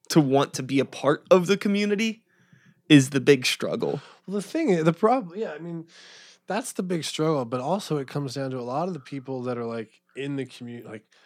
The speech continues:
Speaker 2: a lot of people that are not in the community think they're in the community.
Speaker 1: Okay.
Speaker 2: You know, like,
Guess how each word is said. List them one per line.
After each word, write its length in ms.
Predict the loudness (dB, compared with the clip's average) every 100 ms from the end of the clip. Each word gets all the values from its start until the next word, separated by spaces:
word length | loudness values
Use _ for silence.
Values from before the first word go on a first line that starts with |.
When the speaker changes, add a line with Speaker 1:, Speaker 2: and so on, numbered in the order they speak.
| _ -2
Speaker 2:
a 40 |
lot 100 | 0
of 40 | 0
people 140 | -2
that 140 | -2 -4
are 260 | -4 -2
not 520 | -4 -4 -4 -4 -8 -8
in 200 | -6 -6
the 80 | -8
community 540 | -8 -10 -8 -10 -10 _ _
think 600 | -20 2 6 6 4 -2
they're 160 | -4 -2
in 280 | -4 -4
the 80 | -4
community. 680 | -6 -2 2 2 2 -8 -20 _ 4
Speaker 1:
Okay. 340 | 6 8 6 2 -4
Speaker 2:
You 120 | 0
know, 300 | 2 2 2
like, 320 | 0 0 -4